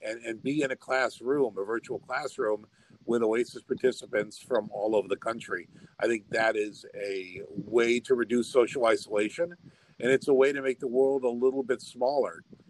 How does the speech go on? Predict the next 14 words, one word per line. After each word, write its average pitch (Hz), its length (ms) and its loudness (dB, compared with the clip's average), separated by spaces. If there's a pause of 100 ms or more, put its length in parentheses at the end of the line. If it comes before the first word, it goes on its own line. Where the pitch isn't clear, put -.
(320)
for, 104 300 2
uh, 98 160 -4
for 135 180 -6
older 117 260 -2
adults 110 300 0
who 120 100 -4
might 107 220 -4
feel 113 240 -4
a 101 40 -6
bit 104 160 -4
isolated 101 480 -4
where 95 160 -4
they're 95 180 -2
at, 101 200 0